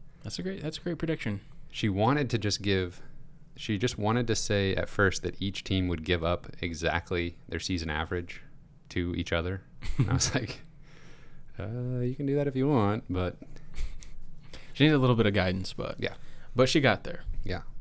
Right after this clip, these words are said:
Speaker 2: Uh, that being said, I don't think, I don't think Vanderbilt scores seventeen points. Give me twenty-four to thirteen, Missouri.
Speaker 1: Okay.
Speaker 2: Now, that's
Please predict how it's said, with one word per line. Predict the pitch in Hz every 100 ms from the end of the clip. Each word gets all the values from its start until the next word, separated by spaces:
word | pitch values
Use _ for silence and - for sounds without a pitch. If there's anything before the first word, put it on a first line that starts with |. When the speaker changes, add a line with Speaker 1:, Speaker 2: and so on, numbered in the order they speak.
| - - - - - -
Speaker 2:
Uh, | 107 107
that | 107 131
being | 127
said, | 104 113
I | 104
don't | 104
think, | 101 90 82 - - - -
I | -
don't | 98
think | 90 85
Vanderbilt | 87 80 -
scores | - 85 82 78 - - - - - -
seventeen | 95 82 78 76
points. | - - - - - - - - - - - - -
Give | 95
me | 92
twenty-four | 87 - 107 98 98 92 90 85
to | 82
thirteen, | - 87 - 76 73 - - -
Missouri. | 87 - 95 - -
Speaker 1:
Okay. | 156 160 - - - - - - - - - - - - - -
Speaker 2:
Now, | 82 76 73 - - - - - - - - -
that's | - -